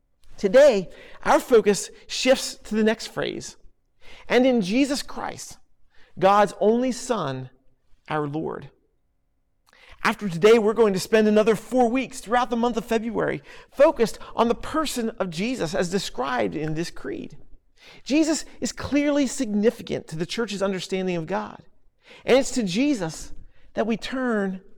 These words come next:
our attention. As always, we want to understand these words of the Apostles' Creed in their biblical context.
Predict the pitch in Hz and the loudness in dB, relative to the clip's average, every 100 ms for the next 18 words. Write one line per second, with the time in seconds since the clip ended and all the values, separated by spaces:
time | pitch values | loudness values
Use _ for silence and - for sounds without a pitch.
0 | - 175 180 185 - - 170 - - 147 | -10 -8 -6 -8 -10 -10 -8 -10 -14 -18
1 | - - - _ _ - - - - - | -20 -20 -20 _ _ -20 -18 -18 -20 -20
2 | - _ _ _ - 196 196 202 190 - | -20 _ _ _ 2 6 6 6 4 2
3 | 190 202 208 196 185 - 196 190 185 156 | 4 4 4 0 0 2 2 2 0 2
4 | 185 180 165 175 175 170 160 - - 208 | 4 2 0 -2 0 -2 -6 -8 -4 -2
5 | 214 185 170 160 147 170 175 160 - 180 | 0 0 4 4 4 -2 -4 -6 -6 -6
6 | 208 - - - | -6 -10 -14 -18